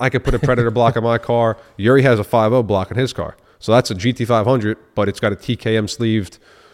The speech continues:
Is that a Gen two short block or Gen one? Gen,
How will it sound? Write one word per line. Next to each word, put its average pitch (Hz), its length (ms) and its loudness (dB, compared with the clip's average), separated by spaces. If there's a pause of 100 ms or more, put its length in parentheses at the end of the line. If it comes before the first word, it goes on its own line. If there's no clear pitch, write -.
(200)
Is 95 80 -6
that 120 100 4
a 110 40 -2
Gen 120 180 0
two 151 160 -4
short 151 220 -2
block 151 200 0
or 120 40 -6
Gen 107 180 -2
one? 95 180 -4 (1800)
Gen, 110 220 -6